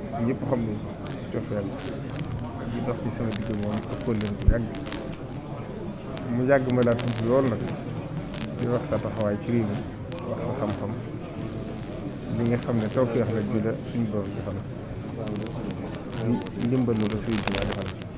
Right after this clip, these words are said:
Muy loo xam ne itam ndamul Sénégal la, waaye ndamul yoon wi. Kon bu Yàlla defee nga ñëw fi tey, dañ koy rafetlu bu baax, rawatina fee nga jaar ci jumaa ji, nga xam ne mooy fi nit ñi gën a daje,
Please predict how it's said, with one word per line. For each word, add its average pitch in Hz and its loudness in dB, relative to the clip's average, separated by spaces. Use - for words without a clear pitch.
Muy 117 2
loo 117 4
xam 120 0
ne 110 2
itam 117 0
ndamul 117 2
Sénégal 113 0
la, 123 2
waaye 117 4
ndamul 123 2
yoon 113 2
wi. 107 0
Kon 101 0
bu 127 0
Yàlla 120 6
defee 117 0
nga 113 2
ñëw 127 4
fi 117 0
tey, 113 0
dañ 117 -2
koy 110 0
rafetlu 104 0
bu 98 -4
baax, 120 4
rawatina 113 2
fee 117 2
nga 123 4
jaar 117 4
ci 123 0
jumaa 120 2
ji, 101 -2
nga - -6
xam 120 0
ne 110 0
mooy 113 2
fi - -4
nit 131 4
ñi 127 4
gën 120 4
a 110 0
daje, 104 0